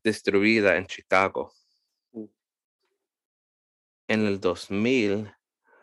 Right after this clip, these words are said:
Speaker 1: te voy a decir ahora mismo. En le-, te voy a decir, te voy a decir, te voy a decir. Pero, so, comenzaron en el dos mil diez.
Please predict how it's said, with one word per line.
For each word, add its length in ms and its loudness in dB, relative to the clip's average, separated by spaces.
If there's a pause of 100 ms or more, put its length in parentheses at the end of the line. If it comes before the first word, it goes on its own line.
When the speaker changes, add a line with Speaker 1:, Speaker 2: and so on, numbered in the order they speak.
(320)
Speaker 1:
te 80 -6
voy 80 -6
a 40 -6
decir 220 -10
ahora 240 -8
mismo. 480 -20 (1600)
En 420 -8
le-, 1000 -10
te 120 -10
voy 60 -4
a 20 -2
decir, 260 -8
te 80 -14
voy 100 -4
a 40 -6
decir, 220 -16
te 80 -6
voy 60 -2
a 20 -4
decir. 560 0 (760)
Pero, 480 4 (1900)
so, 220 2
comenzaron 680 4 (520)
en 140 -2
el 120 0
dos 180 0
mil 240 2
diez. 540 2